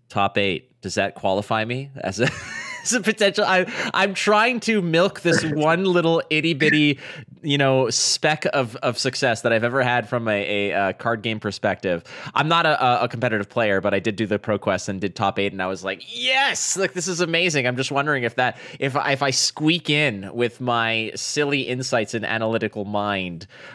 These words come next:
Speaker 1: uh, I, I'm pretty good at similes and other anecdotes of, of nonsense, but I'm just saying, you might not get, like, the best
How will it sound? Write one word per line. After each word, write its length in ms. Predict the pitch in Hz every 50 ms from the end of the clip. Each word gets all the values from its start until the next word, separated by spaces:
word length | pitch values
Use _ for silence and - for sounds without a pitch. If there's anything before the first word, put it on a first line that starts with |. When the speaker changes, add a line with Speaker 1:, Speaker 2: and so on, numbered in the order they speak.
| - -
Speaker 1:
uh, 20 | -
I, 760 | 92 92 92 90 90 90 92 78 92 107 110 110 80 113 113
I'm 160 | 113 110 107
pretty 260 | - - - 160 180 165
good 240 | 147 160 156 139
at 240 | 117 107 - - _
similes 720 | - - - - 139 135 135 131 131 131 131 131 123 107 113
and 420 | - 113 110 110 107 104 101 92 - -
other 400 | 110 107 117 113 110 107 104 - -
anecdotes 540 | 107 110 110 107 - - 110 101 95 - -
of, 180 | 98 85 87 -
of 180 | - 101 87 95
nonsense, 560 | 101 98 104 107 101 - 92 80 80 82 -
but 180 | - 87 87
I'm 100 | 87 87
just 180 | 90 101 - -
saying, 360 | - 165 170 139 107 101 101 - _ _ - - - - - _ -
you 80 | 110
might 160 | 110 127 135 143
not 140 | 147 135
get, 160 | 139 139 - 131
like, 140 | 123 -
the 80 | - 113
best 380 | - - 117 117 - - -